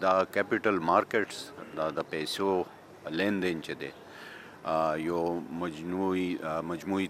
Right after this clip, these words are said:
طور باندې انسټیټیوشنل فریم ورک جوړول، هغه سره د کیپیټل ډیولپمنټ او د فاټر ډیولپمنټ دا یو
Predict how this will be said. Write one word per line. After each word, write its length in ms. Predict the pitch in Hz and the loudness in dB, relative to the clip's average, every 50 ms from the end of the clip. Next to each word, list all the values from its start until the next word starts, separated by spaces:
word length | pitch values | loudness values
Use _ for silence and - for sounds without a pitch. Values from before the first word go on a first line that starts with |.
| - - | 2 2
طور 140 | 87 90 85 | 4 4 4
باندې 400 | 78 80 82 80 76 71 71 67 - - - - - - - - - 80 | 6 4 4 4 4 -2 -6 -6 -8 -12 -20 -20 -20 -20 -18 -12 -8 -8
انسټیټیوشنل 680 | 82 80 - - 85 78 - 98 95 - - 101 92 82 - - | -6 -6 -6 -8 -8 -8 -6 -4 -4 -4 -2 -2 -2 -4 -4 -2
فریم 260 | - 95 98 95 87 | 0 0 0 2 2
ورک 300 | 87 87 82 - - - - - - - - 73 87 | 2 2 2 0 -4 -16 -16 -16 -18 -18 -12 -2 2
جوړول، 380 | 92 87 87 95 110 113 107 - - - - - - - - - - - - - - | 2 4 6 8 8 8 6 4 0 -12 -16 -16 -16 -16 -16 -18 -18 -20 -18 -6 0
هغه 340 | - 82 90 95 107 143 170 | 4 6 6 8 8 8 8
سره 280 | - - - 135 131 135 | 8 6 4 4 4 4
د 160 | 120 120 107 - | 4 2 -2 0
کیپیټل 500 | - 113 110 - - 127 104 - 120 117 117 117 110 104 95 98 | 2 0 0 4 2 2 2 2 0 2 2 2 2 0 0 0
ډیولپمنټ 600 | 98 92 101 110 113 113 - - 110 110 110 101 - | 4 6 6 8 6 6 4 4 2 2 2 0 0
او 100 | 90 92 87 82 | 0 0 2 2
د 80 | 80 - - | 0 2 8
فاټر 320 | 95 104 110 104 120 110 | 8 8 8 8 6 4
ډیولپمنټ 760 | 101 90 92 87 90 92 95 92 90 92 95 90 90 90 85 - - - - - - - | 4 4 2 2 4 4 4 2 0 0 0 0 0 0 -2 -6 -10 -16 -16 -16 -8 0
دا 180 | 98 95 98 98 | 4 6 6 6
یو 300 | 95 92 90 90 90 90 | 6 4 2 2 2 2